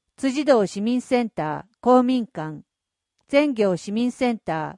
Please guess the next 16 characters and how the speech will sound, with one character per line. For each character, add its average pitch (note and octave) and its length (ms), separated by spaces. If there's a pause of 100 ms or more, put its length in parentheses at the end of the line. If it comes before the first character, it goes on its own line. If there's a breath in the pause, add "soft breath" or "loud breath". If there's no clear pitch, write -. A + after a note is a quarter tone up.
(120)
公 B3 220
民 A#3+ 240
館。 D#3 340 (720)
湘 C#4 220
南 C4+ 300
大 B3+ 200
場 B3+ 160
市 A#3+ 140
民 B3+ 200
セ B3 220
ン A3 60
タ - 140
ー、 D#3 240 (160)
公 A#3+ 240
民 A#3+ 200
館。 D#3 360